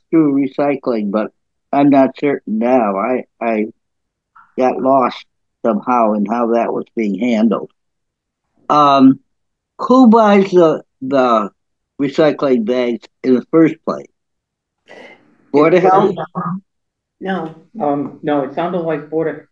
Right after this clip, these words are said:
Speaker 3: Board of Health, we, they talked about the town investing two thousand dollars, so I'd say it had to be the, um, Board of Health was doing it. Because they're
Speaker 1: Okay.
Speaker 3: getting the, yeah.
Speaker 1: So it's tax dollars.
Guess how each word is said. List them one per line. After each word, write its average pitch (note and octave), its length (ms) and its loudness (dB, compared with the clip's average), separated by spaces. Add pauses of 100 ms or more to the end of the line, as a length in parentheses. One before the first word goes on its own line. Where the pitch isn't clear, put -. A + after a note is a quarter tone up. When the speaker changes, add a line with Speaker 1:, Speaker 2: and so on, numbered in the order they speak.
Speaker 3:
Board D#3+ 160 -4
of D3 60 -8
Health, D#3 260 -8
we, D3 320 -6 (280)
they C#3+ 100 -2
talked D#3+ 340 -8
about D#3+ 240 -6
the D#3 120 -10
town C#3+ 420 -8
investing C3+ 500 -10
two D3 120 -16
thousand C3+ 340 -8
dollars, C#3 360 -4
so B2+ 100 -2
I'd B2+ 140 -8
say C#3+ 160 -4
it B2 140 -10
had C3 180 -8
to D3+ 60 -8
be A#2 360 -8 (200)
the, A#2 360 -10
um, A2 360 -12 (300)
Board C3+ 180 -2
of - 60 -6
Health C#3 340 -8
was A#2+ 220 -8
doing F#2+ 240 -8
it. - 140 -18 (460)
Because C3+ 260 -4
they're F3+ 100 2
Speaker 1:
Okay. C#3+ 300 0
Speaker 3:
getting C#3+ 60 -12
the, - 120 -14 (500)
yeah. A#2 260 -10 (520)
Speaker 1:
So G3 220 6
it's F#3 200 -6
tax G3+ 440 2
dollars. A2 480 -2